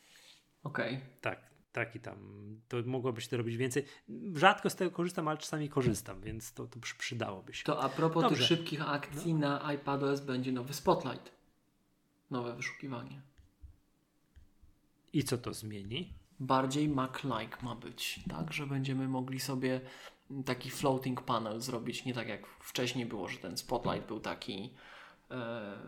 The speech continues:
Speaker 1: zajmujący
Speaker 2: Przykrywał
Speaker 1: ci
Speaker 2: wszystko.
Speaker 1: cały ekran, dokładnie,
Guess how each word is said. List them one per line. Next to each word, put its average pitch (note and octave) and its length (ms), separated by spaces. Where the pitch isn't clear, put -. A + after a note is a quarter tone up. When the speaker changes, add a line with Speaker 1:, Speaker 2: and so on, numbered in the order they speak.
Speaker 1:
zajmujący C3+ 240
Speaker 2:
Przykrywał C#3 340
Speaker 1:
ci C#3+ 80
Speaker 2:
wszystko. C3+ 240
Speaker 1:
cały B2+ 280
ekran, C3+ 460
dokładnie, C3 840